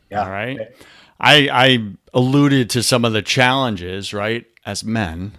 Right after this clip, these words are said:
Speaker 2: especially as men, we don't wanna ask for help. And even when we do, like, we realize, "Shoot, I got some problems. I need help." Just like you said, "I need someone to help me."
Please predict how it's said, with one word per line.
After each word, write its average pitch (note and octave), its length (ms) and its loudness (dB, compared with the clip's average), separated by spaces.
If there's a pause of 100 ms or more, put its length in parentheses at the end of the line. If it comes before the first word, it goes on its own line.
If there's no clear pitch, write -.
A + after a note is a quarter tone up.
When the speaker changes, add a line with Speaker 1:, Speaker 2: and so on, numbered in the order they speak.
Speaker 2:
especially E2+ 960 -8 (160)
as E2+ 240 -14
men, D#2+ 420 -16 (540)
we B2+ 400 -6
don't B2 340 -2
wanna G#2+ 260 -6
ask G2+ 400 -8
for G#2+ 180 -8
help. C3 400 -8 (340)
And A#2 160 -2
even D3+ 300 -2
when D3+ 180 -2
we C#3 160 -2
do, B2 540 0 (600)
like, G#2 260 -8
we B2+ 460 -2 (220)
realize, A2 380 -2
"Shoot, G#2 380 -4
I F#2+ 120 -8
got G2 160 -8
some - 160 -16
problems. A#2+ 640 -6
I E2+ 100 -12
need E2 220 -14
help." A#2 500 -4
Just G2 200 -10
like F2+ 140 -10
you F#2+ 100 -10
said, A#2+ 500 -2 (240)
"I A2 140 -4
need D3 160 -2
someone F#2 240 -10
to D#2 80 -14
help B2 200 -4
me." F#2 160 -10